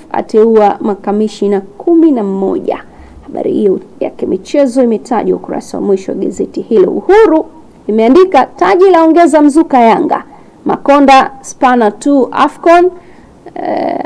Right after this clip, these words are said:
habari hii imeelezwa hapo. Tano kwa nne bwana, ni ushindi wa penalty iliyopata timu ya Yanga dhidi ya Azam Football Club mchezo juzi.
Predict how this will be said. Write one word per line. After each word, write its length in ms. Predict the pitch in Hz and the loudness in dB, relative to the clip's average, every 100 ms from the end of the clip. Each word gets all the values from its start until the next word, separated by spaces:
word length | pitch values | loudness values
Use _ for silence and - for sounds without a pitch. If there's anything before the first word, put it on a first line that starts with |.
| - | -8
habari 320 | - 208 196 | -6 -2 -2
hii 100 | 202 | 0
imeelezwa 540 | 202 214 202 196 190 214 | -2 -2 -2 -2 -2 -6
hapo. 280 | - - | -8 -6
Tano 320 | 185 320 339 330 | -4 0 2 2
kwa 160 | 311 | 4
nne 180 | 339 339 | 4 4
bwana, 300 | 285 302 247 | 2 0 0
ni 100 | 220 | -2
ushindi 420 | 226 - 320 285 | -4 -2 0 2
wa 260 | 240 220 208 | 2 2 0
penalty 580 | - 302 226 190 185 214 | -2 -2 0 0 -2 -2
iliyopata 560 | 208 208 262 247 233 | 0 0 -2 -6 -6
timu 300 | 220 - 415 | -6 -2 0
ya 120 | 247 | 0
Yanga 400 | 220 240 220 196 220 - - - | 0 0 0 -4 -6 -14 -18 -6
dhidi 180 | 233 214 | -2 -2
ya 140 | - | -2
Azam 320 | - 320 247 | -2 -2 -2
Football 380 | 240 233 190 190 | -4 -6 -4 -6
Club 360 | - 240 196 190 | -4 -4 -2 -2
mchezo 540 | 185 - 269 214 196 | -6 -6 -6 -2 -2
juzi. 540 | 180 330 339 - - | 0 0 0 -4 -10